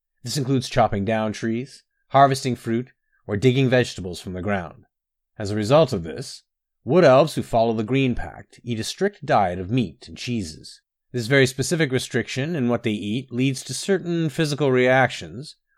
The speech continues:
which you may not typically encounter in public, or with such frequency. If a Wood Elf makes mention of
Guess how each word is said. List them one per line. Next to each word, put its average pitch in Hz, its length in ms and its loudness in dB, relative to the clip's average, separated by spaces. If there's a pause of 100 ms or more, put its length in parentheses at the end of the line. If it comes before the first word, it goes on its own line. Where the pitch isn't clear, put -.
which - 180 -6
you 202 80 0
may 196 300 2
not 185 240 2
typically 139 420 -2
encounter 110 460 -2
in 98 80 -6
public, 87 480 -4 (360)
or 143 200 2
with 101 120 -4
such - 240 -6
frequency. - 680 -6 (540)
If 117 100 -2
a 131 60 6
Wood 180 160 8
Elf 156 200 8
makes 135 220 2
mention 131 460 0
of 92 200 -6